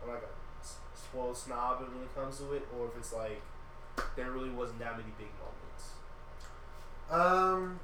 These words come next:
Speaker 2: and see, to me, I don't think this was the strongest by far, but I was very pleased with it. Um,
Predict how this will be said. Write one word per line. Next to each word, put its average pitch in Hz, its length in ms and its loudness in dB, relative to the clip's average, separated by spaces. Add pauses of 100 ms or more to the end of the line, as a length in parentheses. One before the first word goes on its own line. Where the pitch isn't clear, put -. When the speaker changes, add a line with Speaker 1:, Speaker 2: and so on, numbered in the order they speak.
(220)
Speaker 2:
and 190 180 2
see, 214 220 2
to 196 200 -2
me, 240 420 2
I 214 100 8
don't 226 180 8
think 214 160 4
this 180 180 0
was 175 140 0
the 143 100 -2
strongest 156 600 6
by 143 200 8
far, 143 500 4 (1080)
but 170 600 10 (600)
I - 120 6
was 190 160 8 (200)
very 160 400 6
pleased 156 560 -2
with 113 100 -2
it. - 1500 -8
Um, 127 580 6